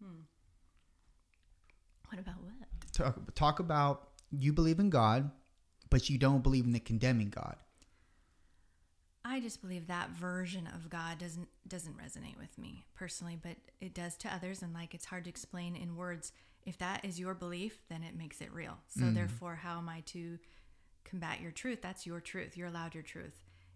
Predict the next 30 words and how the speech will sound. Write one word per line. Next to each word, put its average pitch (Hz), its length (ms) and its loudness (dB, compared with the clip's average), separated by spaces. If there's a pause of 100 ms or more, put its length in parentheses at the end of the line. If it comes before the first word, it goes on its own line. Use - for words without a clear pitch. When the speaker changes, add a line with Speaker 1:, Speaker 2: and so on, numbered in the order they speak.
(180)
Speaker 1:
In 165 240 -10
my 214 240 -6
timeline, 165 500 -8
my 185 200 -4
reality, 160 500 -4 (360)
um, 165 320 -8 (320)
I 180 120 -12
don't 175 200 -12 (180)
subscribe 170 480 -10
to 165 60 -12
that 151 180 -10
version 160 300 -12
of 165 120 -16
God. - 300 -10
God 165 380 -8
is 160 380 -10 (200)
alignment. 160 680 -12 (480)
God 151 220 -10
is 147 100 -10
source. - 500 -10
God 165 200 -12
is 160 160 -14
love. 165 400 -8
It's - 200 -14
expansion 175 720 -10
consciousness. 165 680 -12
It, - 200 -12
it 175 80 -16
just - 320 -10
is. 180 440 -8